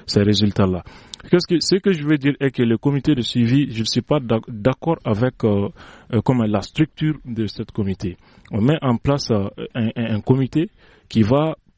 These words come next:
avoir, prendre en main la destinée du pays pendant au moins dix ans et on donne ça à un pays frère, l'Algérie, qui est présidée par l'Algérie et d'autres pays.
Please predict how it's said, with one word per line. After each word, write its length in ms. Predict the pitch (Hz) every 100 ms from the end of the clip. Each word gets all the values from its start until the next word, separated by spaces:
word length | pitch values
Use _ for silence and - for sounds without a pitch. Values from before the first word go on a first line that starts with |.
| - -
avoir, 340 | 139 135 160
prendre 360 | - 156 156 139 127
en 100 | 113
main 220 | 127 143
la 160 | 107
destinée 640 | 95 117 151 - 156 170 - 123
du 160 | 110
pays 320 | - 131 139
pendant 380 | 151 131 131 135
au 100 | 127
moins 220 | 113 120 107
dix 320 | 127 185 123
ans 120 | 90 - - - _
et 80 | 156 135
on 100 | 117
donne 240 | 117 147
ça 260 | - 139 135 -
à 80 |
un 240 | 123 123 123 - -
pays 200 | 117 113
frère, 360 | 113 110 104 - -
l'Algérie, 440 | 110 117 120 135
qui 100 | -
est 40 |
présidée 500 | - 143 143 156 165
par 160 | 185 113
l'Algérie 380 | 107 107 110 117
et 80 | 107
d'autres 280 | 101 110 101
pays. 280 | 95 87